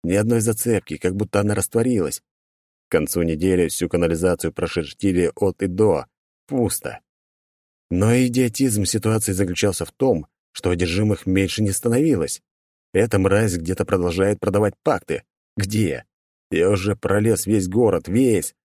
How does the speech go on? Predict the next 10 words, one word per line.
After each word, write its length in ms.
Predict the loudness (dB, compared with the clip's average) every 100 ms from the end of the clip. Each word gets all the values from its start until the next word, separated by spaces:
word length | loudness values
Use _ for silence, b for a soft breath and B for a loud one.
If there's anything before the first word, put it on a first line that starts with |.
| _
Дважды 360 | -2 0 2 0
подрался, 540 | 0 2 2 0 -2
видел 260 | -2 0 0
троих 420 | 0 0 -2 -6 -4
форцовщиков, 800 | -4 0 0 0 -2 -2 -4 -4 _
распихивающих 640 | -6 -4 -2 -2 -2 -2
закладки 500 | -2 -2 0 -2 0
на 100 | -2
детских 320 | -2 -2 -6 -6
площадках, 560 | -4 -2 -2 -2 -6